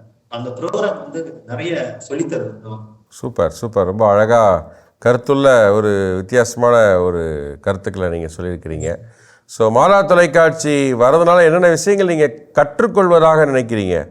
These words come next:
Speaker 2: நான் இதுலேருந்து இவ்வளவு விஷயம், இந்த நிகழ்ச்சியினால இதை லேர்ன் பண்ணிக்கிறேன், அதை லேர்ன் பண்ணிக்கிறேன் அப்படின்னு நீங்க எதை சொல்லலாம்?
Speaker 1: அது வந்து குறிப்பா வந்து சொல்லணும்னா ஃபாதர், ஆலயம் அறிவு வந்து இந்தந்த ஆலயங்கள் இருக்காங்கிற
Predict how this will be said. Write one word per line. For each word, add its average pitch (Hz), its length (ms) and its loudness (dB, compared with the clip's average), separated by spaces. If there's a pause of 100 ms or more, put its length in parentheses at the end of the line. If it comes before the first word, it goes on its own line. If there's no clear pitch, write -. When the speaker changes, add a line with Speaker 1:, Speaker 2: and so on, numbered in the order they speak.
(140)
Speaker 2:
நான் 120 140 4
இதுலேருந்து 165 220 2
இவ்வளவு 160 200 2
விஷயம், 143 360 -4 (320)
இந்த 127 220 0
நிகழ்ச்சியினால 175 560 2
இதை 147 220 4
லேர்ன் 151 180 2
பண்ணிக்கிறேன், 127 340 2
அதை 120 180 2
லேர்ன் 123 220 0
பண்ணிக்கிறேன் 110 380 0
அப்படின்னு 110 160 -4
நீங்க 101 200 -2
எதை 98 120 -4
சொல்லலாம்? 78 520 -8 (100)
Speaker 1:
அது 165 180 0
வந்து 202 200 0
குறிப்பா 190 640 0
வந்து 170 380 -2
சொல்லணும்னா 147 320 -8
ஃபாதர், - 280 -10
ஆலயம் 190 420 0
அறிவு 143 360 -6
வந்து 131 540 -4 (380)
இந்தந்த 196 320 0
ஆலயங்கள் 185 520 -2
இருக்காங்கிற 185 840 -4